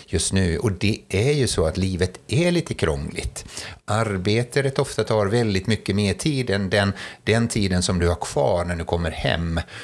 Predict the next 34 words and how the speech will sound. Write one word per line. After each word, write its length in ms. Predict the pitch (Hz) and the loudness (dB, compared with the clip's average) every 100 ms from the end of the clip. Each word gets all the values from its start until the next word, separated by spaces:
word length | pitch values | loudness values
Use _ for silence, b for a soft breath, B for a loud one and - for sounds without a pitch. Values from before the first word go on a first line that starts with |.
| B B B B | B B B B
Men 160 | - 90 | -2 0
då 120 | 95 | 2
är 40 | |
det 220 | 98 98 - - - - _ _ - - - - | 2 0 -2 -14 -20 -20 _ _ -20 -14 -10 -2
väldigt 320 | - - 98 | -2 -2 -4
noga 420 | 123 107 90 90 90 - | -2 0 2 0 0 -4
att 140 | 90 | -2
tänka 240 | 104 87 80 | 0 0 -2
på, 200 | 90 85 | 0 0
liksom, 360 | 85 - 85 | 0 -2 -2
"Okej, 460 | 87 - 131 143 - | -2 0 0 0 -2
om 240 | - 127 | -2 0
den 180 | 117 117 | 2 0
andra 380 | - 147 131 135 | 0 0 2 0
delen 360 | 151 110 98 95 | 2 2 2 2
är 120 | 95 | 2
lika 280 | 104 107 107 | 2 0 0
viktigt, 520 | 156 - - 98 - B B | 0 -6 -6 -6 -6 B B
vad 300 | 104 107 107 | -2 0 0
ska 140 | - | 0
jag 100 | 95 | 2
göra 440 | 101 120 90 87 87 B B - | 4 2 2 2 0 B B -4
åt 380 | 113 143 127 - | 0 0 0 -2
det? 200 | - - - - | -2 -2 -6 -6
Hur 260 | - 120 | 0 0
ska 180 | 117 104 | 0 0
jag 100 | 95 | 2
bära 200 | 101 92 | 2 2
mig 200 | 95 92 | 2 0
åt? 360 | - 117 117 - | 0 0 0 0
Hur 80 | 107 | -2
ska 180 | - 90 | 0 0
jag 80 | |
satsa? 680 | 82 - 110 - - - 90 | 0 0 -2 -2 -8 -2 -2